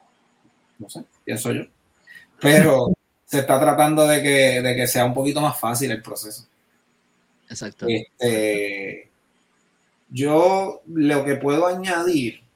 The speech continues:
Speaker 1: con relación al documento que tenemos en el expediente,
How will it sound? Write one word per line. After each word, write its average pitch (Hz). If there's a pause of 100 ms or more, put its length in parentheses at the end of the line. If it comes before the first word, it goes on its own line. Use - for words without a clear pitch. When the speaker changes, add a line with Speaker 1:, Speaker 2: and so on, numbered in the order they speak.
(460)
Speaker 1:
con 123
relación 123
al 156
documento 156
que 151
tenemos 147
en 147
el 143
expediente, 139